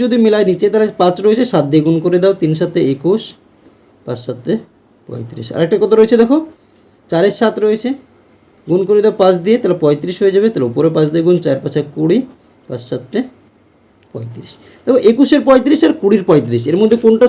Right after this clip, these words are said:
ছোট দেখো, কুড়ির পঁয়ত্রিশ ছোট। অতএব কুড়ি বাই পঁয়ত্রিশ less than একুশ বাই পঁয়ত্রিশ। কুড়ি বাই পঁয়ত্রিশের অঙ্কতে কী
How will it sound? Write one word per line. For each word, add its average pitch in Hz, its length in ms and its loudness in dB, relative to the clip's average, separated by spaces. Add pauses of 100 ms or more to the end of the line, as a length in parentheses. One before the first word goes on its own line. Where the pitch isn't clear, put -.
ছোট 233 100 -2 (120)
দেখো, 254 140 2 (100)
কুড়ির 208 280 2
পঁয়ত্রিশ 127 400 2
ছোট। 123 180 -8
অতএব 156 260 0 (1160)
কুড়ি 175 260 0
বাই 160 120 4 (140)
পঁয়ত্রিশ 135 560 0 (1400)
less 143 180 -2 (100)
than 156 120 0 (180)
একুশ 143 260 -2 (120)
বাই 117 140 0 (560)
পঁয়ত্রিশ। 117 420 -14 (480)
কুড়ি 226 200 4
বাই 262 160 8
পঁয়ত্রিশের 240 400 2
অঙ্কতে 240 280 -2
কী 247 60 -6